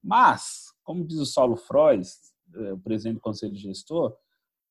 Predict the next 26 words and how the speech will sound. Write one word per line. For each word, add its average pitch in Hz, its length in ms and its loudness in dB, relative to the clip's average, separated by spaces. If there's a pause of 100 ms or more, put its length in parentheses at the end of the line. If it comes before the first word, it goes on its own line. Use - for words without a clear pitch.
os 147 140 -8
interesses 165 420 0
políticos 143 500 -2
do 127 80 -6
Cruzeiro 123 440 -2
não 151 140 0
estão 156 160 -2
permitindo 165 640 -2
que - 80 -8
o 123 60 -6
clube 120 300 -4
reaja. 90 600 0
Então, 131 520 -2 (140)
todo 247 220 4
esse 147 240 -2
discurso 120 400 -4
seu 113 180 -2
que 110 60 -6
você 104 300 -4
disse 98 320 -12
sobre 104 340 -6
essa 101 180 -6
organização, 107 800 -4
pôr 117 140 -4
os 113 80 -4
marqueteiros 104 840 -8